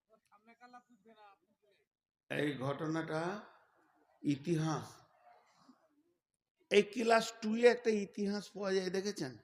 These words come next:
আগেকার লোকেরা বনে জঙ্গলে থাকতো, গরু, ছাগল, হাতি ধরে মেরে খেত,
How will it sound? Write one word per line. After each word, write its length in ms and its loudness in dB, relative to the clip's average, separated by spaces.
আগেকার 480 0
লোকেরা 420 -2
বনে 320 -2
জঙ্গলে 420 -2
থাকতো, 640 -6
গরু, 320 2
ছাগল, 580 -4
হাতি 560 -8
ধরে 260 2
মেরে 420 -2
খেত, 360 -10